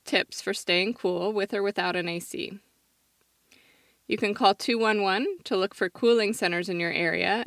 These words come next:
if you don't have a home cooling system. You can rig up a cheap but effective cooling system with a fan and some ice.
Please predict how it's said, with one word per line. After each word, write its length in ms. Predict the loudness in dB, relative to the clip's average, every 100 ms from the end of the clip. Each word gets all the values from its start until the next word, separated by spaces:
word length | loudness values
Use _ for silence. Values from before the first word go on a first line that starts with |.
| -10
if 160 | -4
you 80 | -2
don't 180 | -2 -4
have 180 | -4 -4
a 80 |
home 220 | -4 -4 -4
cooling 380 | -4 -4 -4
system. 520 | -8 -10 -10 -10 -10 -16 _ _ _ _ _ _ _ _ _ _ _ _ _ _ _ -2
You 140 | 0
can 200 | 2 4
rig 180 | 4 4
up 120 | 2
a 80 | 0
cheap 340 | -4 -2 -2 0
but 120 | -2
effective 580 | 0 -2 0 0 0 0
cooling 360 | 0 0 -2
system 500 | -4 -6 -4 -4 -2
with 100 | -2
a 80 | -4
fan 600 | -6 0 2 2 0 -2
and 260 | -4 -4 -4
some 180 | -6 -4
ice. 540 | -2 -2 -4 -6 -14